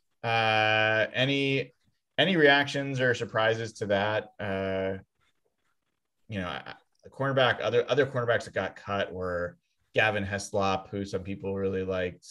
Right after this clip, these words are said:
um, uh, Will Sunderland, who nobody <laughs> really liked. <laughs> Sorry, Will. <laughs> But, uh, yeah,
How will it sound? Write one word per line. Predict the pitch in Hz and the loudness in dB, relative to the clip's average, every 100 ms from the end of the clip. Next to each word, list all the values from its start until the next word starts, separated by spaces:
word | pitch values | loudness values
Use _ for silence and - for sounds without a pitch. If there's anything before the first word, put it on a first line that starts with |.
| - - | -20 -14
um, | 92 90 87 87 82 85 - - _ _ _ _ - | -10 -8 -8 -10 -10 -12 -16 -20 _ _ _ _ -12
uh, | 80 76 65 57 50 50 50 - - - - | -8 -6 -8 -10 -12 -12 -12 -12 -12 -12 -12
Will | 113 107 107 | -4 -2 0
Sunderland, | - 98 101 98 98 95 95 | -2 -2 0 0 0 -2 -4
who | - 98 | -6 -6
nobody | 92 90 92 92 | -4 -6 -6 -6
<laughs> | |
really | 92 - - - - | -8 -10 -16 -8 -2
liked. | - 131 - | 0 -2 -6
<laughs> | - | -8
Sorry, | 131 135 - - 110 | -4 -2 -4 -6 -12
Will. | - - - _ 131 135 - | -10 -12 -14 _ -12 -10 -10
<laughs> | - - | -12 -2
But, | 143 135 151 135 180 131 135 156 - - - - 156 - | 0 2 0 2 2 2 2 2 2 -4 -10 -18 -18 0
uh, | 123 127 123 123 123 120 120 120 117 117 87 | 6 8 8 8 8 8 10 10 8 6 4
yeah, | 147 180 127 90 80 | 4 6 4 2 -4